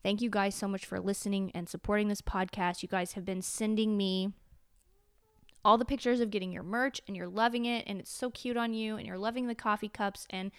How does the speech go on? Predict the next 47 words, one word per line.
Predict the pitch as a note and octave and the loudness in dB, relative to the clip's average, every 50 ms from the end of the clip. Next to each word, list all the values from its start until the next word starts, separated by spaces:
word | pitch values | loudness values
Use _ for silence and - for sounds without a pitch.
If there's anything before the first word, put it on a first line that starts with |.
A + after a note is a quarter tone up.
| - - - - - - | -18 -20 -20 -20 -4 -2
I | - G#3 | -2 -2
cannot | - - - C4+ B3 B3+ A#3+ - - | -2 -2 -2 2 4 4 4 4 2
thank | - G#3 G#3+ A3 - | 2 0 0 0 0
you | F#3+ | -2
enough | F#3+ F#3 F3+ F3 F3+ | -2 0 0 -2 -4
for | - - E3+ | -4 -6 -8
the | E3 E3+ | -8 -6
support | - - - F3 - - - F3+ E3+ - - | -6 -4 -4 -4 -4 -2 -2 -2 -2 -2 -4
and | F3 F3 | -4 -4
the | F3 | -4
love | F3 F3 F3 E3+ F3+ | -2 -2 -2 -4 -2
right | F3+ F3 E3+ E3+ | -4 -4 -4 -4
now. | F3 E3 E3 | -6 -6 -4
Like, | E3+ E3+ E3+ - _ _ | -4 -6 -8 -10 _ _
you | - G#3+ G#3+ | -6 -4 0
guys | G3 A3 G#3+ G3+ | 2 2 2 2
just | - G3+ - | -2 -4 -6
have | - G3 F3+ | -6 -6 -6
no | F3 E3+ E3+ F3+ F3+ F3+ F3+ | -4 -4 -2 -2 0 0 0
idea | F3 F3 E3+ F3 F3 E3 | 0 0 0 0 -2 0
what | E3 F3+ F3+ | -2 -2 -2
it | E3+ - | -4 -4
means | F3 E3+ E3+ F3+ - - | -4 -6 -6 -6 -8 -10
to | - F#3 | -8 -6
me. | F#3 F3 F3+ F3+ F#3 - - - - - - - - - _ - | -4 -4 -4 -4 -4 -6 -12 -20 -20 -20 -20 -20 -20 -20 _ -6
Uh, | F#3 F3+ F3+ F3+ F3 F3 | -2 0 2 2 2 2
this | G3+ A3 | 0 0
is | G#3 G3 | 0 -2
not | F#3+ G#3 G#3 G3+ - F3+ | 2 4 4 4 2 2
just | F#3+ G3+ - - | -2 -6 -4 -4
a | F3+ E3+ | -4 -4
fucking | - - - - - A3 G#3 - G#3 F#3+ F3+ | -6 -10 -18 -2 -2 -2 0 0 -2 -4 -2
influencer | D3+ F#3 G3 G3 - G3+ G3 F#3+ F#3+ - F3 F3 | -2 -4 -4 -2 -2 -2 -2 -2 -2 -4 -6 -6
sh-, | F3+ - - - - G3+ F#3+ - - | -4 -2 -2 -2 -2 -4 -6 -2 0
bullshit | G3+ F#3+ F#3+ G#3 - - - - G3 F3+ - - - - - - | 2 2 2 2 0 0 2 2 2 2 0 -2 -10 -20 -16 -10
spiel. | - - - - - - - - G#3 G#3 G#3 G#3+ A3 A3+ A#3 - - - - - - _ - - - - _ _ - - - - - - | -6 -4 -2 0 0 0 0 0 2 4 6 6 6 4 2 0 -6 -18 -20 -20 -20 _ -20 -20 -20 -20 _ _ -20 -20 -20 -20 -16 -10
You | F#3 G3+ A#3 A#3 | -4 -2 2 6
guys | C4 B3+ B3 - | 6 6 6 4
have | B3+ A3+ G3+ F#3 | 0 -4 -4 -4
really | F#3 G3 F#3+ F#3+ F#3+ | -2 0 2 2 2
helped | G3+ G#3 F3+ - | 2 0 -2 -2
me | F3 F3 | -4 -6
through | - G3 F3+ | -4 -4 -6
a | E3 | -6
really | D#3+ F#3 F#3+ F#3 F3+ F3+ | -4 -2 -2 0 0 0
hard | F#3+ F#3 F#3+ F#3 F#3 | 0 0 0 -2 -2
time | - G#3 - - - - G#3+ | -4 -4 -4 -4 -4 -6 -10